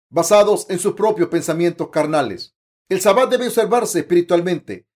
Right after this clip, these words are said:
Jesús dijo, "El Hijo del Hombre es también el Señor del sabbat". Cuando el Señor vino a este mundo, aceptó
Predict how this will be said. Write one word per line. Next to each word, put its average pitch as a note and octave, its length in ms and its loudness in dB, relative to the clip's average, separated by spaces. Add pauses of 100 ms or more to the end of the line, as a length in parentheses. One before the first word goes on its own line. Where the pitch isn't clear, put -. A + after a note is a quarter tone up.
(140)
Jesús G#3 280 -4
dijo, D#3+ 460 -6 (120)
"El E3+ 140 0
Hijo B3+ 180 0
del A#3 160 4
Hombre F#3+ 320 2
es F#3 120 -4
también F#3 520 -4 (120)
el F3+ 160 -4
Señor G3 420 0
del E3 120 -4
sabbat". D3 400 -2 (280)
Cuando F3+ 220 0
el F3+ 80 -4
Señor F3+ 340 -2
vino G3 360 -4
a F#3 100 -4
este F#3 260 -2
mundo, F3 540 -4 (180)
aceptó G3 760 0